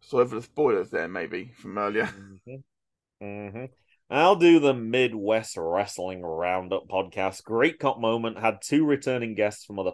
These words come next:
Speaker 2: pods and a new one to come on this week to talk about the twenty twenty-three Insane Eight. Great conversation and an in classic High Five Tom fashion. Talked for two and a half hours,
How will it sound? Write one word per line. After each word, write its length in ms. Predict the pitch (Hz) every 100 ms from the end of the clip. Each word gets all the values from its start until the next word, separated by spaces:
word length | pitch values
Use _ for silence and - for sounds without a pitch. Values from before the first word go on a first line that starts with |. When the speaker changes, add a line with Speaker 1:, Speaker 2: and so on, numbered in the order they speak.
| -
Speaker 2:
pods 440 | 107 110 101 - - - _
and 220 | 104 113
a 60 | 110
new 220 | 120 190
one 200 | 131 110
to 80 | 117
come 180 | 110 104
on 100 | 98
this 160 | 98
week 220 | 117 117 117
to 80 |
talk 220 | 104 107 101
about 180 | 98
the 80 | 78
twenty 320 | - 110 104
twenty-three 560 | 98 98 98 - 98 98
Insane 520 | 101 98 - 95 90 -
Eight. 380 | 175 202 _ - - - _
Great 280 | - - 170
conversation 720 | 143 123 113 113 110 - 110 101
and 160 | 104
an 140 | 101 101
in 220 | 123 127
classic 440 | 127 117 - 113
High 200 | - 110
Five 280 | 107 104 101
Tom 220 | - 101 98
fashion. 480 | 165 156 - 107 104
Talked 300 | - 123 117
for 80 | 110
two 280 | - 165 139
and 80 | 131
a 40 |
half 240 | 123 110
hours, 460 | 92 101 107 107 104